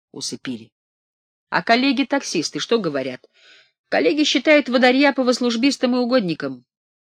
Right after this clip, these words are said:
"Но это и понятно. Леонид Николаевич сдавал в казну суточную выручку до последней копейки, а ребята здесь, как я приметил,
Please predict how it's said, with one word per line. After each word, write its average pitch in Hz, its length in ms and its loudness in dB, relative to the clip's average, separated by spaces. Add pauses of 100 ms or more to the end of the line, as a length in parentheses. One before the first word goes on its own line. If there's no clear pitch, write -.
(260)
"Но 151 260 -2
это 151 200 0
и 208 40 2
понятно. 254 600 0
Леонид 147 320 -6
Николаевич 180 440 -2
сдавал 190 280 0
в 185 60 -10
казну 202 380 0
суточную 202 640 -4
выручку 208 420 0
до 196 120 -2
последней 220 380 0
копейки, 269 440 0
а 135 100 -2
ребята 147 360 -2
здесь, 185 260 -2
как 202 220 -6
я 202 160 -2
приметил, 208 520 -4